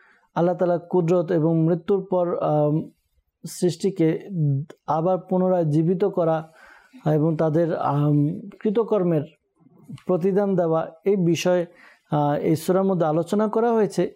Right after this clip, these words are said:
এর পাশাপাশি আরও যেই সকল বিষয়ে এই সূরার মধ্যে আলোচনা করা হয়েছে, তা হচ্ছে আল্লাহ তাআলার, আহ, হুকুমে, আল্লাহ তাআলার নির্দেশে, আহ, মানুষের হেফাজতের জন্য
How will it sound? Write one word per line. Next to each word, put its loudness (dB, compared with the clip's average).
এর -4
পাশাপাশি 0
আরও 2
যেই 2
সকল 0
বিষয়ে 2
এই 2
সূরার -2
মধ্যে 0
আলোচনা 0
করা 0
হয়েছে, 0
তা -2
হচ্ছে -2
আল্লাহ 0
তাআলার, 0
আহ, 0
হুকুমে, 0
আল্লাহ 2
তাআলার 0
নির্দেশে, 0
আহ, 0
মানুষের 2
হেফাজতের 0
জন্য 0